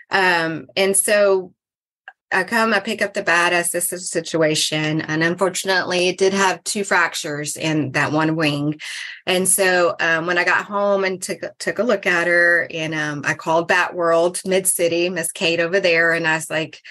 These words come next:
"Kate, she's got one between the shoulder and the elbow, and that one's really hard to stabilize." So she's like, "Bring it to me." And so she's living her life. Sh-, unfortunately, they had to amputate that, that wing. And so she'll live out her, the rest of her life at Bat World Mid-Cities. She's actually on,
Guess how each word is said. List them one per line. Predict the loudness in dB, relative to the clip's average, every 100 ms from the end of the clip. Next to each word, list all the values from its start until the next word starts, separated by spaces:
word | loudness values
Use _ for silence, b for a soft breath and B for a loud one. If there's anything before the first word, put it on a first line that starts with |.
| B B B -4
"Kate, | 2 2 0
she's | -6 -4
got | 0 0 -2
one | -4 -2
between | -4 -2 -2 0
the |
shoulder | 0 0 2 2 2 0
and | -2 -2
the | 0
elbow, | 2 2 4 4 4
and | 2
that | 0 -2
one's | -6
really | -2 -2 0
hard | 0 0 0
to |
stabilize." | -2 0 0 2 2 0 -2 -6
So | -4 0 2 2 0
she's | -2 -6 -6 -2
like, | -2 -2
"Bring | -2
it | -2 0
to | 0
me." | 2 0 -2 B B B B B
And | -2 2
so | 2
she's | 2 2 2
living | 2 2 2
her | 2 2
life. | 2 2 2 0 -2
Sh-, | -6
unfortunately, | -4 -4 0 -2 -2 -4 -2 0 0
they | 0 0
had | 2 0
to | -2
amputate | -4 -6 -6 -4 -2
that, | -2 -2 -2 -10 _
that | -2 -2 -2
wing. | 0 0 -2
And | -4 -2
so | 0 2 2
she'll | 0 0 4
live | 4 4
out | 2 0 -2
her, | -6
the | 0
rest | 0 0
of | -4
her | 0
life | 2 2 0
at | -2 -2
Bat | -2 -2
World | -2 -4 -2
Mid-Cities. | 0 -2 -2 -2 -2 -6 -4
She's | 0 2
actually | 0 -2 0 0 0
on, | 0 2 0